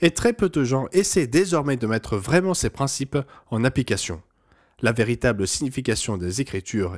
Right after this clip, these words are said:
est évitée, reniée et rationalisée par un grand nombre de personnes. Cependant,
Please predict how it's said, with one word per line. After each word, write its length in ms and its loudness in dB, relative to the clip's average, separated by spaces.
est 280 -2
évitée, 460 -2
reniée 480 2
et 80 6
rationalisée 720 2
par 220 2
un 100 4
grand 260 2
nombre 300 2
de 80 2
personnes. 580 -2
Cependant, 600 2